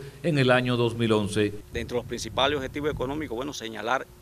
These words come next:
Speaker 2: el cárnico y el lácteo y Medialuna, que son objetivos de gran importancia. Tenemos las empa en los tres municipios, así otros po-, posiciones de las instalaciones políticas, sociales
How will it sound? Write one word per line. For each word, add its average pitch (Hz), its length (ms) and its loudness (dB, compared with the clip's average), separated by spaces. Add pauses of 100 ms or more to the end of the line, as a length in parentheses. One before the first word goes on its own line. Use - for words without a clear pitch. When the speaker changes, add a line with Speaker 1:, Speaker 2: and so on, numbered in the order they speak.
Speaker 2:
el 113 220 -8
cárnico 147 440 -2
y 117 60 -4
el 107 100 -6
lácteo 120 300 -4
y - 20 -8
Medialuna, 127 460 -6
que - 100 -16
son 110 200 -10
objetivos 117 360 -8
de 101 60 -8
gran 104 140 -10
importancia. 120 580 -6 (500)
Tenemos 131 440 -2
las 113 240 -2
empa 143 320 -4
en 113 80 -10
los 104 140 -14
tres 127 180 -6
municipios, 139 580 -6
así 127 160 -6
otros 123 360 -6 (280)
po-, 120 400 -2
posiciones 127 540 -4
de 120 80 -4
las 110 80 -8
instalaciones 113 760 -6 (300)
políticas, - 800 -6
sociales 123 560 -2